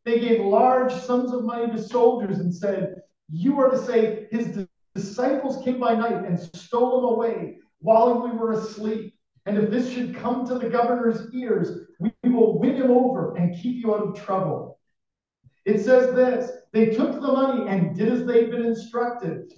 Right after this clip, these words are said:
And this story was widely spread among the Jews and is to this day.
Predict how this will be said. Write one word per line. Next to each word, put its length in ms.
And 180
this 260
story 380
was 120
widely 600
spread 400
among 220
the 120
Jews 460
and 340
is 420
to 100
this 280
day. 520